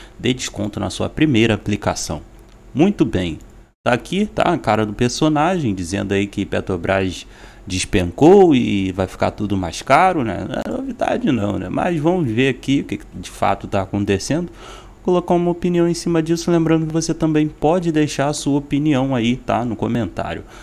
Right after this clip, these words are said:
Bom, é, Lula faz aí Petrobras despencar e tudo mais.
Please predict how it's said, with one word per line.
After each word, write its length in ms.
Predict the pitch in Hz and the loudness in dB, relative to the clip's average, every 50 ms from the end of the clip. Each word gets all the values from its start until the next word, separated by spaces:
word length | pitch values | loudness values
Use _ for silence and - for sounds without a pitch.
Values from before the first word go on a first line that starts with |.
| - - - - - - - | -20 -20 -20 -20 -20 -12 -4
Bom, 320 | - 139 139 127 98 - - - - - - | 2 4 4 4 4 2 -2 -10 -18 -12 -6
é, 280 | 95 95 95 95 95 95 | -4 -2 0 0 0 0
Lula 300 | 87 98 101 110 110 107 | -2 -2 -2 0 0 0
faz 360 | - - - 107 107 104 101 | -2 0 -2 0 0 0 -2
aí 100 | 104 104 | -4 -4
Petrobras 580 | 101 - 98 - - 90 82 80 82 87 85 82 | -4 -6 -8 -8 -6 -8 -8 -6 -6 -8 -8 -8
despencar 720 | 80 - - - - - 175 - - 151 180 180 160 123 | -10 -10 -6 -6 -4 -4 -4 -2 0 0 0 0 -2 -4
e 40 | - | -4
tudo 260 | - - 123 143 135 | -6 -4 -4 -2 -2
mais. 200 | 123 - - | -2 -2 -4